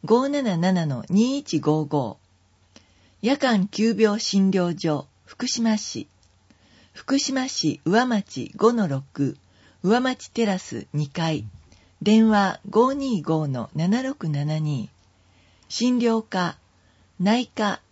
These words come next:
外科、小児科。診療時間、十九時から翌朝八時。小児科は二十二時まで。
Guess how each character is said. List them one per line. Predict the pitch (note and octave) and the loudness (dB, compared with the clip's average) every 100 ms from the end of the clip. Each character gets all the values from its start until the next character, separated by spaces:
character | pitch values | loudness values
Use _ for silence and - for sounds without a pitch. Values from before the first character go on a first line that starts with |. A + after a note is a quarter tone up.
| - | -6
外 | C#3+ F3+ | -2 -2
科、 | - F3+ - | 0 -2 -2
小 | - G3 G3+ | -4 0 2
児 | G3 F#3 | 2 0
科。 | - D#3 - _ _ _ _ _ _ _ | -4 -4 -4 _ _ _ _ _ _ _
診 | - A#3+ C#4 | -6 -2 0
療 | C4 B3 | 0 -2
時 | A3 A3 | -2 -6
間、 | F3 C#3 - - _ _ _ _ G3 | -4 -6 -6 -14 _ _ _ _ 0
十 | C#4 C#4 | 2 2
九 | B3 | 0
時 | G3+ F#3+ | -4 -4
か | C#3+ | -4
ら | C3 - _ - | -4 -8 _ -4
翌 | D#3+ - | -4 -4
朝 | - A#3+ A3+ | -4 -2 -2
八 | G#3+ G3+ F#3 D3 | -6 -8 -8 -6
時。 | B2 - _ _ _ _ _ _ - | -8 -12 _ _ _ _ _ _ -16
小 | - B3+ C4+ | -6 -4 -2
児 | C4 | -4
科 | B3 G#3+ | -4 -2
は | G3+ - | -2 0
二 | A3+ C4 | -2 0
十 | G3 D#3+ | -2 0
二 | E3+ E3 | 0 -2
時 | D3+ | -2
ま | C3+ | -4
で。 | A2+ - | -6 -12